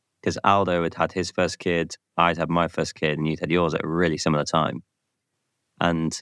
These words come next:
I asked you how having a baby had changed you, and you were like, "It hasn't, like, not at all."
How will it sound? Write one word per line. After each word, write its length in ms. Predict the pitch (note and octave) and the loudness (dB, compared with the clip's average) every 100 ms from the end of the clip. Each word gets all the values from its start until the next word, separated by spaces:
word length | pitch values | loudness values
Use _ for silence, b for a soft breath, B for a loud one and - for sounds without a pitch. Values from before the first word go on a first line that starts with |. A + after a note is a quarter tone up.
| _ - | _ 0
I 120 | F2+ | 2
asked 380 | F#2+ F#2+ - F2 | 2 -2 -6 -6
you 140 | D#2 | -2
how 300 | E2+ E2 D#2+ | 0 2 2
having 340 | D#2+ E2+ D#2+ D#2 | 2 0 0 -4
a 60 | |
baby 380 | C#2+ D#2+ D#2+ D2+ | -2 0 0 -4
had 140 | F2 | -6
changed 500 | - - F#2 F#2 - | -6 -2 0 0 -4
you, 180 | - - - _ _ - | -6 -8 -10 _ _ -4
and 180 | E2+ E2 | 0 2
you 80 | |
were 80 | D#2+ | 2
like, 220 | D2+ D2+ - _ _ - | 2 0 -6 _ _ -2
"It 120 | D#2+ | -2
hasn't, 400 | - D2 C2 - _ _ - | 2 0 -2 -8 _ _ -4
like, 160 | C2+ | -2
not 200 | - E2+ | 0 0
at 140 | - - | 0 -2
all." 200 | B1+ | -2